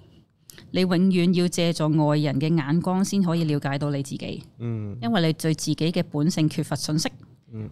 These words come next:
Speaker 1: 習慣將自己嘅缺點放大，並且睇輕自己嘅優點。呢個習慣永-，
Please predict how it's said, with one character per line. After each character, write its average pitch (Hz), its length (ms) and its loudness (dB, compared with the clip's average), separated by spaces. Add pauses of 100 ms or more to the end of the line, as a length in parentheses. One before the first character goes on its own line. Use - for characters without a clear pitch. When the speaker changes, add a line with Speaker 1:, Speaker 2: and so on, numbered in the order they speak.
Speaker 1:
習 170 160 0
慣 180 180 0
將 214 200 0
自 - 80 -6
己 156 100 -4
嘅 175 160 0
缺 170 160 -2
點 147 180 -2
放 143 240 0
大， 139 240 -6 (220)
並 160 180 0
且 165 240 -4
睇 151 240 -4
輕 185 200 -2
自 147 160 -2
己 - 20 -4
嘅 147 220 0
優 147 180 0
點。 - 180 -8 (760)
呢 - 100 0
個 - 120 0
習 156 200 -2
慣 160 260 2
永-， 180 140 2